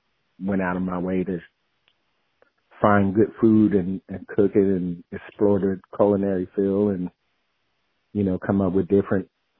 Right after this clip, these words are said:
flavors and tastes. And one thing about being a chef is you never learn everything there is to know about cooking. There, it's just impossible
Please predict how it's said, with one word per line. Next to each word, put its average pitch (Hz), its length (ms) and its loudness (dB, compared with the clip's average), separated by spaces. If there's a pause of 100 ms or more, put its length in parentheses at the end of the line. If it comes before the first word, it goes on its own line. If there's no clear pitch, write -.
(140)
flavors 101 520 4
and 90 180 -4
tastes. 104 360 -2 (140)
And 82 180 -8 (1200)
one 104 180 0
thing 107 180 4
about 92 340 4
being 101 280 2
a - 180 -6
chef 101 260 4
is 90 140 -2
you 95 180 -2
never 98 640 0 (300)
learn 92 560 -2 (240)
everything 92 400 -2
there 85 180 -4
is 82 140 -8
to 85 60 -10
know 80 220 -10
about 78 280 -10
cooking. - 380 -14 (180)
There, 90 300 -6
it's - 260 -12
just 90 180 -6
impossible 82 800 -10